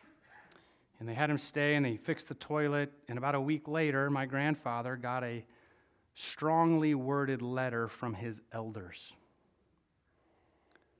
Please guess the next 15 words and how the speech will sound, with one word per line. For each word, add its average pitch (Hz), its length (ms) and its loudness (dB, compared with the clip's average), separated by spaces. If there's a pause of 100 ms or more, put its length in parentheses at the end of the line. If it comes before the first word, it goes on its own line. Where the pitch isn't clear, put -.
(640)
And 110 80 -6
they 110 60 -2
were 107 100 -4
challenging 147 640 4
him 104 340 -4
on 104 120 -4
allowing 113 720 -2 (920)
a 110 40 -10
black 135 380 2
man 110 280 -2
to 110 80 -10
sleep 131 440 -8
in 113 80 -2
the 107 60 -6
parsonage. - 680 -12